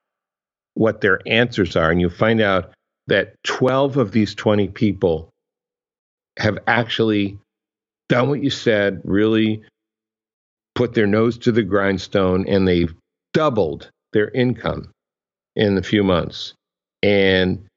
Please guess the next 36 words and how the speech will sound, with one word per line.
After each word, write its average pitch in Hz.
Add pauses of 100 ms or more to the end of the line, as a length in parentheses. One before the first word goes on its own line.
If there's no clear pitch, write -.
(560)
six -
of 107
them 95
say 98
that 82
they 92
would 87
be 85
willing 92
to 85
give 90
you 87 (560)
a 101
testimonial 92
or 76
a 78
case 82
study. - (260)
Okay, 90 (240)
so - (160)
that's 214
the 165
deep 120
research. 92 (400)
You're 139
not 175
talking 107
to 90
one 85
person. 90
You're 120
not 143
talking 104
to 90
two 120
persons. 90